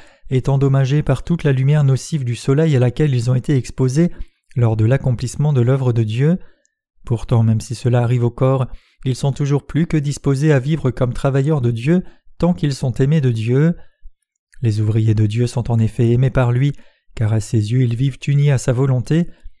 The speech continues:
Parce qu'ils ont embrassé le Seigneur et ont consacré toute leur vie à sa volonté,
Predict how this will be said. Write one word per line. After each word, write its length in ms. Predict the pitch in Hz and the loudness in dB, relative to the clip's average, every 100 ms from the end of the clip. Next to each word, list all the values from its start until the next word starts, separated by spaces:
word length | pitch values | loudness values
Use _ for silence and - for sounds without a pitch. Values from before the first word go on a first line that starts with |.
| _ _ - | _ _ -6
Parce 220 | 113 - | -4 -2
qu'ils 220 | 127 117 | -2 0
ont 120 | 117 | 0
embrassé 440 | 127 113 117 - 135 | 0 0 0 0 -2
le 100 | 120 | 0
Seigneur 460 | - 120 127 131 | 0 0 2 2
et 100 | 127 | 2
ont 80 | 123 | 0
consacré 500 | - 120 127 - 123 | -2 -2 -2 0 -2
toute 260 | - 151 139 | -2 -2 0
leur 140 | 131 | 0
vie 160 | 131 143 | 2 0
à 60 | |
sa 140 | - 131 | 0 0
volonté, 500 | 135 135 127 156 | 0 0 -2 -2